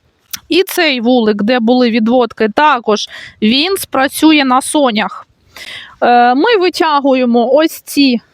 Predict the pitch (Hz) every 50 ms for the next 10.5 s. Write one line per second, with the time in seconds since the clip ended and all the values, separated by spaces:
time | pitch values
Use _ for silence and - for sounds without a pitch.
0 | _ _ _ _ - 294 330 330 311 311 277 311 311 285 277 254 233 240 - _
1 | 285 294 285 339 381 359 311 277 226 247 269 277 - - 262 254 - - - _
2 | _ _ - 226 240 285 254 220 226 226 233 226 262 - - 320 440 523 - 494
3 | 453 403 - - 330 294 240 - 269 262 240 - - _ - - _ _ _ _
4 | _ - - - - - 349 381 403 415 440 392 370 339 - - 240 247 269 320
5 | 359 370 392 - _ _ 233 226 311 311 262 202 214 202 208 - _ - - -
6 | 254 254 254 247 247 240 294 349 - - 403 392 403 392 370 330 311 302 311 302
7 | 269 277 254 240 233 - - - 330 359 392 392 349 277 233 220 254 339 403 -
8 | - - - 349 339 277 269 285 339 453 - _ _ _ _ _ _ 240 285 349
9 | 349 - - 392 349 320 285 277 240 - - 254 269 285 302 - - 370 370 277
10 | - 294 349 285 247 320 311 277 254 247